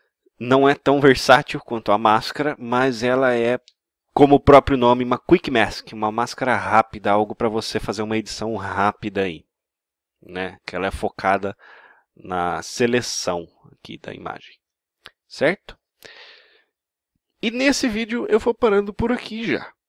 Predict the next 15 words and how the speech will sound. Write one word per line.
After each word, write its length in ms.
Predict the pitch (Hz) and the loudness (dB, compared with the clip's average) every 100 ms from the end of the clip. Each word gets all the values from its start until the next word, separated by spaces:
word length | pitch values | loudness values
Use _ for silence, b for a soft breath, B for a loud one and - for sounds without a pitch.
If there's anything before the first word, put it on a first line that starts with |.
| _ - | _ -6
porque 520 | 170 - 190 190 - _ _ _ _ _ _ _ _ _ _ - | -6 -4 -4 -4 -4 _ _ _ _ _ _ _ _ _ _ -6
esse 160 | 185 202 | 2 2
é 20 | |
o 60 | |
básico, 560 | 208 160 170 123 101 101 | 6 6 6 4 -4 -8
não 160 | 135 151 | -8 -6
tem 160 | 147 | -6
muito 240 | 151 143 139 | -4 -6 -4
mais 220 | 131 123 | -2 -2
o 40 | |
que 60 | - | -4
falar 300 | - 127 107 | 0 2 2
da 120 | 113 | 0
parte 320 | - 117 - | -2 -2 -2
básica. 560 | 135 101 98 95 - | 0 0 0 -6 -16